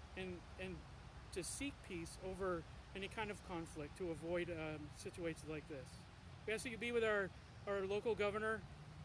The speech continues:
as he makes choices on our behalf. We ask that you give him, um, protection and you give him wisdom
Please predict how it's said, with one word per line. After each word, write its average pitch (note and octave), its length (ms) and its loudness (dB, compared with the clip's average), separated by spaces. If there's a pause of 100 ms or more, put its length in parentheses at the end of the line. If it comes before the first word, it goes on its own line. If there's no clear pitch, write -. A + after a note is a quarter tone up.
(140)
as F#3 100 2
he G3+ 100 2
makes G#3+ 260 4
choices A#3 440 2
on G3 100 2
our G3 120 2
behalf. F#3+ 400 2 (120)
We F#3 200 2
ask F#3+ 260 2
that G#3+ 100 -6
you F#3+ 160 -2
give G#3 160 6
him, G3+ 300 0 (420)
um, F3 180 2
protection A#3 680 0
and F#3+ 100 0
you F3+ 60 0
give G3 200 4
him G3 200 -2
wisdom E3 380 2